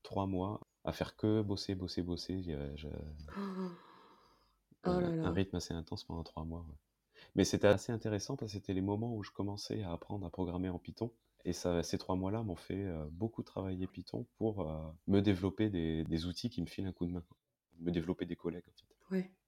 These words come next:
Speaker 1: Donc, c'était assez intéressant pour l'automatisation. Il y a eu plein de choses qui se sont automatisées, plein d'outils qui ont été créés, euh.
Speaker 2: Ah bah oui, j'imagine que t'as dû,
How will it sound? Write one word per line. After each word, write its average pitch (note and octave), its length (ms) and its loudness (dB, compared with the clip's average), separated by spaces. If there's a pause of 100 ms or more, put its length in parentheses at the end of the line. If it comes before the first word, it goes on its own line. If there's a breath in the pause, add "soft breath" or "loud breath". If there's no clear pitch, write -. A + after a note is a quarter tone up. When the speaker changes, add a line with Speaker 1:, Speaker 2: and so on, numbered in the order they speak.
(160)
Speaker 1:
Donc, D#2+ 140 -4
c'était - 160 0
assez G2+ 180 4
intéressant F#2 440 4
pour E2+ 140 0
l'automatisation. E2+ 720 0
Il D2+ 60 -6
y D2 40 2
a - 20 2
eu D#2 40 -2
plein G#2+ 140 0
de G#2 40 -4
choses - 180 -2
qui - 120 -4
se - 100 -4
sont - 100 -6
automatisées, E2 540 -4
plein F2+ 160 -8
d'outils E2 260 -8
qui - 120 -20
ont D#2+ 40 -4
été E2 160 -2
créés, E2+ 400 -6
euh. E2 60 -6
Speaker 2:
Ah F#3 60 -4
bah F3 100 -4
oui, F3+ 140 0
j'imagine F3+ 380 0
que F#3+ 100 -4
t'as F#3 120 2
dû, F3+ 360 6